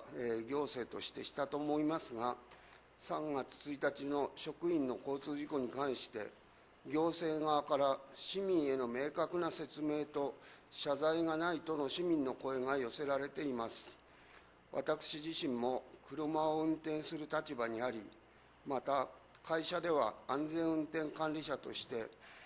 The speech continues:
社員の交通安全に関する指導と教育をする立場にあります。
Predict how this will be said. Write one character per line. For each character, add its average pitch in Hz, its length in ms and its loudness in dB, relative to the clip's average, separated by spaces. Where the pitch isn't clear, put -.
社 175 200 4
員 147 200 4
の 110 120 0
交 151 220 -2
通 160 220 -2
安 165 180 4
全 131 160 0
に 120 60 -4
関 131 260 -2
す 131 140 -8
る 139 80 -8
指 165 280 -2
導 123 240 2
と 104 200 -8
教 170 260 4
育 175 200 0
を 165 120 2
す 165 160 -4
る 165 80 -4
立 170 200 -2
場 131 100 4
に 143 140 2
あ 120 100 4
り 113 100 -2
ま 117 160 -2
す。 - 240 -4